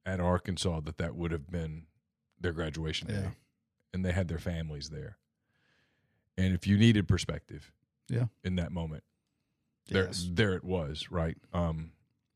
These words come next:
Speaker 2: Terrible.
Speaker 1: so, you know, their families were there, and, I mean, that's where you get,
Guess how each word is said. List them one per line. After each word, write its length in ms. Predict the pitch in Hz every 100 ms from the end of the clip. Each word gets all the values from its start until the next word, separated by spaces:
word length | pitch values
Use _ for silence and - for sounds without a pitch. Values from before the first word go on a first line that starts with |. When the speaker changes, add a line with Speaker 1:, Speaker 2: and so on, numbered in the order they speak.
| -
Speaker 2:
Terrible. 360 | 117 104 87 -
Speaker 1:
so, 420 | - 104 85 82
you 120 | - 98
know, 300 | 78 76 78 _ _ _ _
their 100 | 101
families 440 | 110 98 92 90
were 80 | 92
there, 340 | 85 82 78 76
and, 160 | 78 -
I 20 | 85
mean, 80 |
that's 260 | 87 117 -
where 80 | 82
you 120 | 71
get, 180 | 73